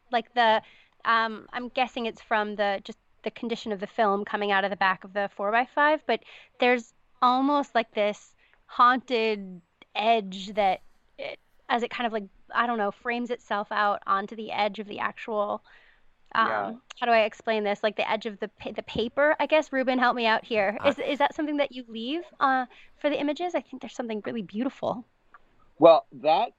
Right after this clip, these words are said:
Speaker 2: is a, a type of film that, uh, unfortunately is no longer made, but I have a stockpile of it. It's a Polaroid film that I think stopped being made maybe ten years ago.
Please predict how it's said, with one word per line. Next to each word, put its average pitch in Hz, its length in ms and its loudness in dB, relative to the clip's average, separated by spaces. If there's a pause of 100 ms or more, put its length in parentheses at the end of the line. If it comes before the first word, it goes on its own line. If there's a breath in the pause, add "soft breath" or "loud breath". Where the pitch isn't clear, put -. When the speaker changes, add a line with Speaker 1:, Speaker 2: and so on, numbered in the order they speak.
(140)
Speaker 2:
is 147 380 -6
a, 127 380 -4 (120)
a 127 60 -12
type 160 320 2
of 180 140 0 (100)
film 120 520 2
that, 120 280 0 (100)
uh, 123 200 -6
unfortunately 139 480 -2
is 110 100 -6
no 135 120 0
longer 131 340 2
made, 120 520 0 (1080)
but 151 380 8 (920)
I 131 160 -6
have 131 240 -8
a 113 140 -10 (400)
stockpile - 840 -8 (360)
of 110 160 -10
it. 90 180 -12
It's 131 160 -4
a - 60 -14
Polaroid 170 720 10
film 113 420 -2 (800)
that 131 280 -2
I 147 60 0
think 165 200 -10
stopped 151 300 2
being 143 240 -4
made 131 220 -2
maybe 117 220 -10
ten 143 240 -12
years 143 200 -6
ago. 247 400 -6